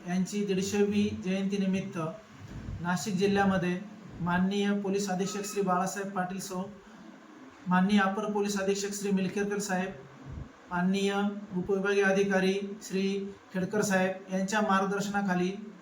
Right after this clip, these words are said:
ओझर पोलीस स्टेशन येथे दिनांक एकतीस ऑक्टोबर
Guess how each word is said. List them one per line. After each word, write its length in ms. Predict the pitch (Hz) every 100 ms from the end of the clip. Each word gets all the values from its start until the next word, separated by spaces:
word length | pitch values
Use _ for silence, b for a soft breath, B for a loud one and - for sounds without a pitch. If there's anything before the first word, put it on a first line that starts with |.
| 190
ओझर 260 | 180 208
पोलीस 300 | 214 214 208
स्टेशन 360 | 214 196 202 190
येथे 520 | 190 - 175 180 - B B B B 160
दिनांक 380 | 180 208 214 208 156 - -
एकतीस 380 | 185 - 233 208
ऑक्टोबर 440 | 196 190 208 202